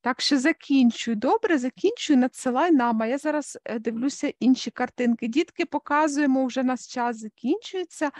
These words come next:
Хто хоче показати, показуйте, будь ласка, ваші картинки. Я,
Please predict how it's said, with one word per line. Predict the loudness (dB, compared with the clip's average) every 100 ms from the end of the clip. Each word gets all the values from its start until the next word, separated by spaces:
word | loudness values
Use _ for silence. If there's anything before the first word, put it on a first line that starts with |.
| -18 -20
Хто | _ -4 -4
хоче | -2 -2 -2 -4
показати, | -6 -4 0 0 2 2 4 2 0 -4 -6 -20 _
показуйте, | -8 -2 2 2 2 -2 -2 -6 -8 _ _
будь | -4 0
ласка, | 0 -2 -6 -4
ваші | -2 -2 -6 -10
картинки. | -10 -10 -8 -2 2 2 2 -2
Я, | 0 2 2